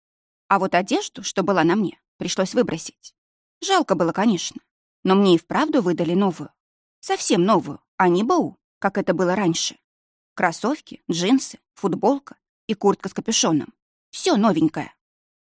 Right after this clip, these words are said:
Обратный путь много времени не занял.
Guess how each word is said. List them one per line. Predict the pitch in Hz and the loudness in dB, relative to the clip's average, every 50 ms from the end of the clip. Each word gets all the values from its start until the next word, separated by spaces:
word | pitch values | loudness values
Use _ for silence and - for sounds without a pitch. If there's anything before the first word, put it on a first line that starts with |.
| _ _ _ _ _ _ - | _ _ _ _ _ _ 0
Обратный | 185 190 - 190 190 190 185 175 | 0 2 4 2 2 2 2 0
путь | - - - - - - | 0 0 -4 -4 2 4
много | 294 208 190 175 202 | 4 4 4 2 0
времени | 180 190 185 180 165 165 175 | 0 0 2 4 4 6 6
не | 165 175 190 202 | 6 4 2 2
занял. | 208 226 170 147 147 - | 2 0 0 0 -2 -6